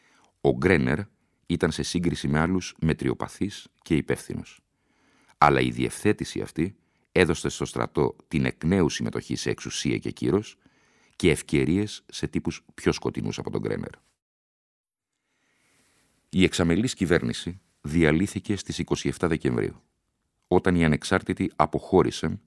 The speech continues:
έπειτα από άκαρπες συζητήσεις για το μέλλον της Γερμανίας στην κυβέρνηση, σε δημόσιες συγκεντρώσεις και στους δρόμους. Η αριστερά ήθελε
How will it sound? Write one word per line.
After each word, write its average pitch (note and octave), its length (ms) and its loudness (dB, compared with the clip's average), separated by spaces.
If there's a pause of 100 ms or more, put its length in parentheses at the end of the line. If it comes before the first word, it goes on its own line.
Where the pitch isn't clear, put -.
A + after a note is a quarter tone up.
(160)
έπειτα E2 280 0
από D#2 200 4
άκαρπες - 400 2
συζητήσεις C#2 500 -4
για C#2+ 120 0
το C#2 120 -2
μέλλον D2 260 2
της A#1+ 100 -6
Γερμανίας A#1+ 480 -2
στην A#1 120 -6
κυβέρνηση, D2 560 -4 (280)
σε - 180 -2
δημόσιες C#2+ 400 0
συγκεντρώσεις C2+ 600 -4 (100)
και C#2 100 -4
στους B1 180 -8
δρόμους. G#1+ 420 -6 (1160)
Η E2 160 4
αριστερά D2+ 520 0 (320)
ήθελε D2+ 380 2